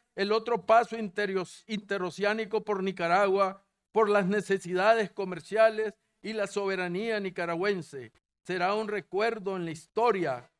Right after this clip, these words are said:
de las repúblicas americanas. También debemos recordar que cuando se da la nota Knox de Estados Unidos, que depone al presidente José Santos Zelaya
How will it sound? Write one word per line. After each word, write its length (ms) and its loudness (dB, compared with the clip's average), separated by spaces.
de 120 -4
las 220 -2
repúblicas 840 -4
americanas. 800 -6
También 340 -4
debemos 400 2
recordar 760 0
que 100 2
cuando 380 2
se 180 -2
da 160 6
la 140 -2
nota 300 -2
Knox 400 0
de 80 -8
Estados 420 -2
Unidos, 580 -2
que 100 4
depone 480 4
al 200 2
presidente 840 0
José 300 0
Santos 500 -2
Zelaya 640 4